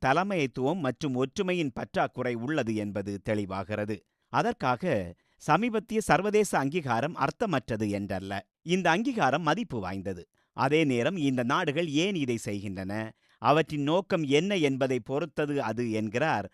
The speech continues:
பாலத்தீன வழக்கறிஞர் டயானா பட்டு. பாலத்தீன பிரச்சினைக்கு அமைதியான தீர்வு காண உறுதியான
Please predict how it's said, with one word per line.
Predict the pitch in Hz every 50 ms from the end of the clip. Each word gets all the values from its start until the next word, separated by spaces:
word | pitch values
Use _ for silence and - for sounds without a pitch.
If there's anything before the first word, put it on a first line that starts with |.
| _ _ _ _ _ 139
பாலத்தீன | 131 151 180 185 170 - - 147 139 127 120 104
வழக்கறிஞர் | 107 117 135 131 - 120 107 104 101 110 127 151 - _ _ - 107
டயானா | 120 127 135 135 120 101 95 95 95 92 -
பட்டு. | 104 101 - - 107 110 85 - _ _ _ _ _ _ -
பாலத்தீன | 123 131 135 135 127 - 131 123 123
பிரச்சினைக்கு | - - 123 117 - 131 123 120 107 - 175
அமைதியான | 160 127 123 139 151 147 147 147 147 156 165 151
தீர்வு | - 139 139 147 151 135 127
காண | 123 117 117 135 160 160
உறுதியான | 131 131 156 175 175 160 156 156 160 175 185